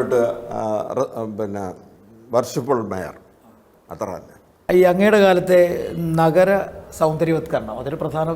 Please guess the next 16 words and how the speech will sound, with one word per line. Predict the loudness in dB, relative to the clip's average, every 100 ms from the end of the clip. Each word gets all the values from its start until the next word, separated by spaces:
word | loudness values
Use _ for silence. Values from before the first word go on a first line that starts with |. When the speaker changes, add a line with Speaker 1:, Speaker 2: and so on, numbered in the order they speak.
| -4
Speaker 2:
സ-, | -2 -2 -4 -10
സംഭവമായിരുന്നു. | -8 -6 -6 -10 -16 -20 -20 -20 -20 -20 -20 -10 -4
പുത്തരിക്കണ്ടം | 2 4 4 2 0
മൈതാനത്തിൻ്റെ | 0 0 -2 -4 -8 -10 -10
ഒരു, | -12 -16 -4 0
അതെന്തായിരുന്നു | 2 2 2 0 -2 -4
മനസ്സിൽ | -6 -4 -6
അന്നത്തെ | -6 -8 -8
കൺസെപ്റ്റ്, | -10 -12 -14 -16 -20 -16
ഇങ്ങനെ | -10 -8 -8 -10
ഈ | -14 -18 -14
മൈതാനം? | -12 -10 -12 -18 -20 -20 -20 -20 _ _ _ _ _ _ _ _ _ -12
Speaker 1:
നമുക്കാകെ | -8 -6 4 6 6 4 2 -4 -14 -10
തിരുവനന്തപുരം | -8 -6 -4 -4 -2
കോ-, | -4 -6 -10
തിരുവനന്തപുരം | -8 -2 0 4 4 4